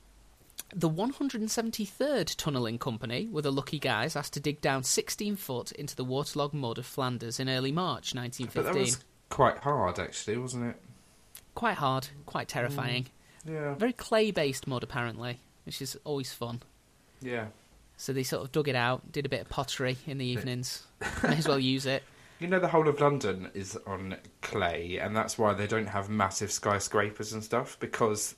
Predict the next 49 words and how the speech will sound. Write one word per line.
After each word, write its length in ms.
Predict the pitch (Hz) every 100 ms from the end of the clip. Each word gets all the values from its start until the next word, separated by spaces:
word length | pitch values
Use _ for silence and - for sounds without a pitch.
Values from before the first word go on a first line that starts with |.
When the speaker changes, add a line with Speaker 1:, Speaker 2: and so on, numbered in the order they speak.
| -
Speaker 2:
the, 680 | 117 113 107 107 107 98 - - _ -
the 60 | 113
s-, 220 | - -
the 100 | 139
ground 420 | - 127 107 104
couldn't 240 | - 101 -
hold 260 | 107 107
it. 180 | 131 - - - _ - 160
Speaker 1:
Wow. 220 | 139 202 254 - - -
Speaker 2:
Little 140 | 104 -
Speaker 1:
I 20 |
Speaker 2:
fact 300 | 107 - -
for 120 | 113
you. 140 | 131 - - 127 - - - -
Speaker 1:
I 80 | 147
did 160 | 131
not. 180 | 139 202 - - - -
M-, 120 | 165 - 175
one 140 | 170
of 100 | 151
many 260 | 156 156 185
reasons 520 | 139 120 120 127 143
why, 220 | 135 123 120
you 160 | -
know, 120 | 135
it 100 | 123 -
shouldn't 220 | 135 117
be 60 | 127
the 60 | 123
capital. 520 | 139 131 - 190 131 - _ _ _ - 190
Maybe 220 | 139 143
we 80 | 135
should 140 | 147
move 160 | 135 131
somewhere 420 | - 139 135 123 -
a 40 | 135
bit 180 | 135 135
more. 260 | 135 131 - - -
I 40 |
mean, 120 | 170
at 60 | 170
least 180 | 233 -
Edinburgh's 480 | 143 165 139 123 131
built 320 | - 123 117
on 140 | 113
granite. 600 | 117 123 117 120 - - - - - - -
Speaker 2:
Mm, 400 | - 107 101 98
Speaker 1:
Yeah. 100 | 92
Speaker 2:
solid. 540 | 139 - 101 95 95